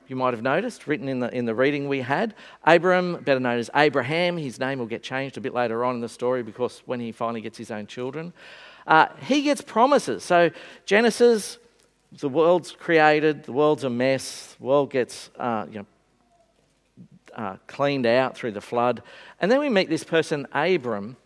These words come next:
or Abraham, I'm gonna start calling him 'cause that's what we often know him better as. Uh, Abraham's been given promises by God. So, "I'm going to make you a great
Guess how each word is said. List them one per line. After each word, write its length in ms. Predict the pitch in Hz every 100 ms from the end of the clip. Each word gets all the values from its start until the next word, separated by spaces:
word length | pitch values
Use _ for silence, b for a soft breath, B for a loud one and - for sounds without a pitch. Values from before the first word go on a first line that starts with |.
| _
or 140 | - 117
Abraham, 600 | 147 151 123 120 113 98
I'm 120 | 110
gonna 120 | 110 101
start 260 | 113 95
calling 300 | - 117 107
him 200 | 95 107
'cause 120 | 113 -
that's 220 | 110 -
what 100 | 101
we 100 | 104
often 240 | 104 104
know 140 | 104 110
him 220 | 101 101 _
better 300 | - 110 98
as. 260 | 101 123 - B B B
Uh, 240 | - 147 139 - _ -
Abraham's 520 | 233 285 247 240 202
been 180 | 190 175
given 220 | 147 147
promises 720 | - - 190 202 - 127 117
by 260 | - 160 165
God. 480 | 160 208 151 92 - _ _ b b b b
So, 120 | 175
"I'm 140 | 185 226
going 220 | 214 180
to 140 | -
make 340 | 165 156 151 151
you 280 | 147 147 143 B B
a 140 | 143 135
great 480 | 123 170 170 156